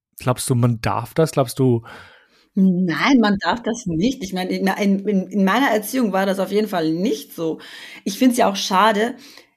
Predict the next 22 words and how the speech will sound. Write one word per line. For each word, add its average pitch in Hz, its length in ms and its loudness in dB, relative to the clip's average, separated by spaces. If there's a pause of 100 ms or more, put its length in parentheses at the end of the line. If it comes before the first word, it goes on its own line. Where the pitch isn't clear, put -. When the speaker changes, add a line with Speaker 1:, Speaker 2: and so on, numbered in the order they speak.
Speaker 2:
Ich - 140 -4
habe 214 100 2
ja 214 260 -4 (1000)
Cousins, 196 600 0
denen 208 260 0
gesagt 196 440 0
wird 208 160 -8
so, 220 120 0
ja, 262 140 -2 (240)
und 208 140 0
die 240 80 4
haben 247 100 6
halt 214 160 2
österreichische 220 560 0
Freundinnen 202 460 -4
zum 240 120 -4
Beispiel 226 360 -4
und 220 100 0
da 214 40 2
ist 214 100 0
halt 226 100 -4
so, 220 180 -8